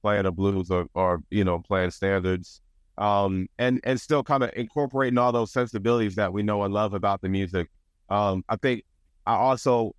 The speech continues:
uh, had the, you know, fortune to grow up around a lot of older musicians and a lo-,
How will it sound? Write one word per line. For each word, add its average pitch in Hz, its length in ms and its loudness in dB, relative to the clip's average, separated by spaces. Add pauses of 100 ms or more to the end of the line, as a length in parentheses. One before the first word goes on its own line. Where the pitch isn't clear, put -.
uh, 98 340 -2 (240)
had 117 240 0
the, 107 240 0 (540)
you 160 100 0
know, 123 140 4
fortune 151 500 -2
to 117 60 0
grow 117 280 0
up 120 120 -4
around 113 320 0
a 104 80 0
lot 107 240 2
of 101 120 -2
older 110 320 0
musicians 104 720 0
and 98 80 0
a 98 80 2
lo-, 98 140 -2